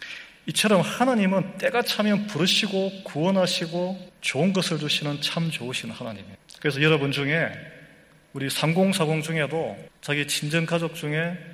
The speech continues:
자기 마음 하나님을 믿는 분이 있다고 저한테 여기 기도해달라고 하시는 분이 있는데 여러분, 그런 기도하는 분이 계십니까? 이 자리에도? 염려하지 말고 오직 기도와 간구로 하나님께 나아가시기 바랍니다. 우리는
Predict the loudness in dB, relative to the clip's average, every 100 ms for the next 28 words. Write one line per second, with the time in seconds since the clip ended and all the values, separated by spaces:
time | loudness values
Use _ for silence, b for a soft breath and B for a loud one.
0 | -8 -2 0 2 0 0 -2 -4 -2 -2
1 | -2 -4 -4 -6 -6 -8 -8 -6 -8 -8
2 | -8 -8 -8 -10 -10 -8 -8 -6 -6 -6
3 | -8 -8 -12 -12 -12 -16 -14 -16 -16 -18
4 | -20 -20 _ _ -12 -12 -12 -16 -8 -6
5 | 0 2 4 2 -2 -4 -2 -2 -2 -4
6 | -6 -6 -6 -8 -10 -12 -16 -20 -20 -20
7 | _ 2 6 8 10 8 4 0 -2 -4
8 | -6 -6 -10 -18 -20 -20 -20 -8 -4 -2
9 | -2 0 4 6 4 2 -2 0 0 0
10 | 0 0 0 -2 0 0 0 -2 -4 -6
11 | -6 -6 -6 -4 2 2 2 0